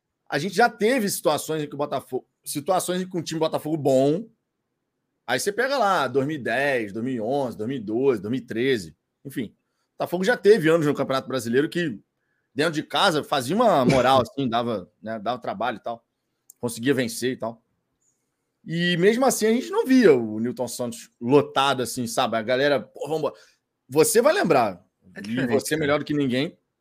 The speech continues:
Speaker 1: a gente tava junto, dois mil e treze. Dois mil e treze a gente brigando pelo título, a gente ia no Maracanã, a gente ficava puto. A palavra
Speaker 2: É,
Speaker 1: certa
Speaker 2: mas,
Speaker 1: era essa.
Speaker 2: mas, Vitor,
Speaker 1: A gente tava com um time com Seedorf e companhia, dentro de casa a gente botava vinte mil no Maracanã.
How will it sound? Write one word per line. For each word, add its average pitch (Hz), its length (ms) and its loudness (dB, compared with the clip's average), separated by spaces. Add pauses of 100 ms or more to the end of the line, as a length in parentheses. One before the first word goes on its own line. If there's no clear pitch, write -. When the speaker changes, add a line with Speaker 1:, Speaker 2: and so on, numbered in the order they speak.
(120)
Speaker 1:
a 117 80 -6
gente 120 160 -6
tava 127 220 0
junto, 139 360 -4 (580)
dois 143 220 0
mil 175 100 -2
e 180 40 -6
treze. 120 520 -2 (120)
Dois 139 120 2
mil 180 100 -4
e 180 40 -10
treze 170 220 -2
a - 20 -4
gente 294 100 -12
brigando 254 280 2
pelo 269 200 -6
título, 196 340 -6
a 135 40 -2
gente 165 160 -8
ia 180 80 0
no 180 60 -6
Maracanã, 170 340 -2
a 180 40 -4
gente - 60 -6
ficava 392 220 -4 (260)
puto. 220 500 6 (360)
A - 40 -20
palavra - 300 -2
Speaker 2:
É, - 40 -2
Speaker 1:
certa 285 240 0
Speaker 2:
mas, 262 100 4
Speaker 1:
era 151 120 2
essa. - 240 -6 (220)
Speaker 2:
mas, 175 160 2
Vitor, 214 360 2
Speaker 1:
A 151 40 -2
gente 175 140 -4
tava 202 220 0
com 208 140 -2
um - 20 -4
time 190 300 -4
com 190 140 -4
Seedorf 240 520 -4
e 226 60 -8
companhia, 185 680 -2 (560)
dentro 226 360 0
de 240 100 -4
casa 190 200 0
a - 40 0
gente 233 120 -4
botava 226 260 2
vinte 220 300 -4
mil 247 100 0
no 247 60 -2
Maracanã. 220 520 0